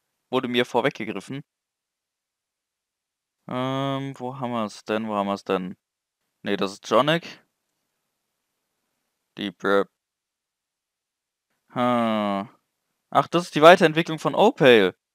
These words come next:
Ah. Ja, Kengu, hier müssten eigentlich noch zwei Entwicklungen folgen, nehme ich an.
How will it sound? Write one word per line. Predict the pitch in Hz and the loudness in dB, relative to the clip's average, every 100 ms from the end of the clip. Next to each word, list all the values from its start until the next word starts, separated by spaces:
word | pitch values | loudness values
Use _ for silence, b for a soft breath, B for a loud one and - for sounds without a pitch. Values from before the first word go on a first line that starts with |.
| _ - | _ -12
Ah. | 120 160 180 185 180 156 135 120 104 95 - _ _ _ _ _ _ _ _ _ _ _ | -4 0 2 4 2 2 0 -2 -10 -14 -18 _ _ _ _ _ _ _ _ _ _ _
Ja, | 110 101 | -2 0
Kengu, | - 120 147 170 | 2 2 2 0
hier | 143 | 0
müssten | 131 - 139 | -2 -2 0
eigentlich | 127 | 0
noch | 143 131 | 0 -6
zwei | - 127 | -2 0
Entwicklungen | 131 190 143 123 | 0 -4 -4 -4
folgen, | - 101 98 98 - _ | -4 0 0 -2 -10 _
nehme | 110 101 | -8 -6
ich | 95 | 0
an. | 92 95 | 0 0